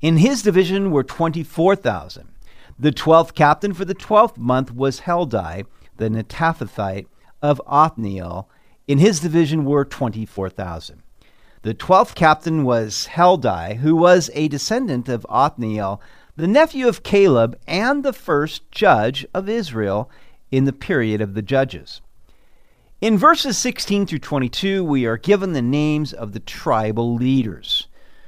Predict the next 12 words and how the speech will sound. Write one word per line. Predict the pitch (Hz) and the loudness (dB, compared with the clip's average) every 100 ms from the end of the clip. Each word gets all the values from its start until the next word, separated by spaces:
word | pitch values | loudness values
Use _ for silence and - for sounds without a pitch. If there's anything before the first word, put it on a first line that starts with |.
| - | -16
Usually, | 110 147 277 294 294 294 277 - | -2 2 2 0 -6 -6 -8 -10
there | 127 233 | 2 4
would | 233 175 | 4 0
be | 285 254 226 180 | -2 -2 -4 -10
one | - 131 190 233 | -4 4 4 4
leader | 170 135 143 | 2 0 0
for | 180 - 143 139 - | -4 -6 -8 -8 -8
each | 185 214 - | -6 -6 -6
of | 165 | -8
the | 156 | -6
twelve | 131 101 95 | -2 -4 -4
tribes, | - 214 202 92 - - | 0 4 4 0 -10 -20